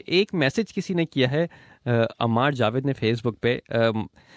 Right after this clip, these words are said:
اگر آپ جواب دینا چاہو تو آپ دے سکتے ہو۔ وہ کہتے ہیں کہ اگر ہماری باڈی pumping کے بعد بہت hard ہو جائے، آ، تو اس کے لیے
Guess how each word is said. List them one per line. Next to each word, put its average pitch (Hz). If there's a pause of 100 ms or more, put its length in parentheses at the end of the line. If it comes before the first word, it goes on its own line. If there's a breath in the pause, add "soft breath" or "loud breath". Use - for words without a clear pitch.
(160 soft breath)
اگر 117
آپ 120
جواب 113
دینا 110
چاہو 113
تو 120
آپ 110
دے 117
سکتے 131
ہو۔ 147
وہ 139
کہتے 123
ہیں 160
کہ 165
اگر 139
ہماری 131
باڈی 123 (540 soft breath)
pumping 170
کے 156
بعد 117
بہت 113 (300)
hard 131
ہو 117
جائے، 117 (960 soft breath)
آ، 117 (680)
تو -
اس 160
کے 170
لیے 160